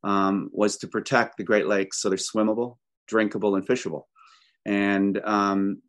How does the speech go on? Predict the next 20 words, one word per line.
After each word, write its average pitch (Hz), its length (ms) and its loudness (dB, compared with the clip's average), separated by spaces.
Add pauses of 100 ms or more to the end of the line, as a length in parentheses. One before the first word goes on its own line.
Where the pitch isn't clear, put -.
(160)
you 117 120 -2
know, 113 80 2
that 117 160 2
was 151 120 4
a 135 60 6
really 117 840 2 (440)
amazing 110 720 2
way 98 480 -2 (280)
to 101 600 2
define 113 580 2
what 104 180 2
we're 104 80 0
for 117 320 2
on 139 120 4
the 143 60 4
Great 139 220 4
Lakes 143 440 0 (420)
while 117 320 6
we 117 120 4
work 117 420 4